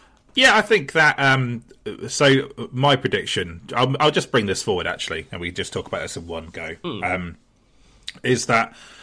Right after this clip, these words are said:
Speaker 1: uh, Halo Infinite gets a story expansion that finally gives us a Scarab. That was my prediction. Um,
Speaker 2: <laughs>
Speaker 1: I think I'm with you on the fact that, like, they'll keep it going, because it is quite a short campaign, and
Speaker 2: Mm.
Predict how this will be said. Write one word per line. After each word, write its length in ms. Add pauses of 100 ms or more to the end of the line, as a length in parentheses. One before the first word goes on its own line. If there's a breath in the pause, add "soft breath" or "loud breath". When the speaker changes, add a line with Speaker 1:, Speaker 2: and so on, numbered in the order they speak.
(280 loud breath)
Speaker 1:
uh, 200
Halo 280
Infinite 340
gets 220
a 60
story 280
expansion 500
that 80
finally 380
gives 260
us 120
a 60
Scarab. 520 (140)
That 120
was 140
my 120
prediction. 560 (360)
Um, 280
Speaker 2:
<laughs> 20
Speaker 1:
I 500
think 180
I'm 120
with 200
you 140
on 80
the 60
fact 200
that, 100
like, 180
they'll 160
keep 280
it 140
going, 380
because 280
it 100
is 120
quite 220
a 40
short 280
campaign, 560 (420 loud breath)
and 400
Speaker 2:
Mm. 140